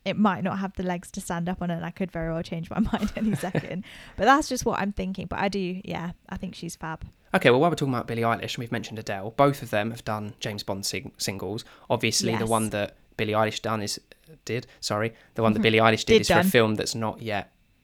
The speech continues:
Speaker 2: come out. Um,
Speaker 1: Yes.
Speaker 2: we're still waiting, uh, very
Speaker 1: You know what? That
Speaker 2: restlessly.
Speaker 1: might make her timeless.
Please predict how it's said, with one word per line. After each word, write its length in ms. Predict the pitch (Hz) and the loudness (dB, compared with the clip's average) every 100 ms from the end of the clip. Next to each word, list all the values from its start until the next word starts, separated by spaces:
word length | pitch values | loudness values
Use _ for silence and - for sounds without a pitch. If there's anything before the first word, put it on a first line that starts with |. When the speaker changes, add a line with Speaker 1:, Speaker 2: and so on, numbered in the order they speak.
| - | -10
Speaker 2:
come 180 | - 107 | -4 0
out. 260 | 113 127 - _ - | 0 -2 -8 _ -12
Um, 180 | 110 104 | -2 2
Speaker 1:
Yes. 180 | 170 185 | 2 0
Speaker 2:
we're 60 | |
still 240 | 107 - 104 | 0 0 0
waiting, 460 | 104 104 107 107 113 165 _ 175 | 0 -2 -4 -4 -8 -16 _ -18
uh, 60 | |
very 280 | - 107 101 | -6 -4 -2
Speaker 1:
You 80 | - | 4
know 60 | 415 453 | 6 8
what? 140 | 339 | 8
That 60 | 226 | 8
Speaker 2:
restlessly. 200 | 302 262 | 6 4
Speaker 1:
might 160 | 254 214 | 0 0
make 200 | 190 - | -2 -2
her 100 | 208 | -4
timeless. 680 | 233 247 208 190 196 - | -2 0 2 0 -4 -12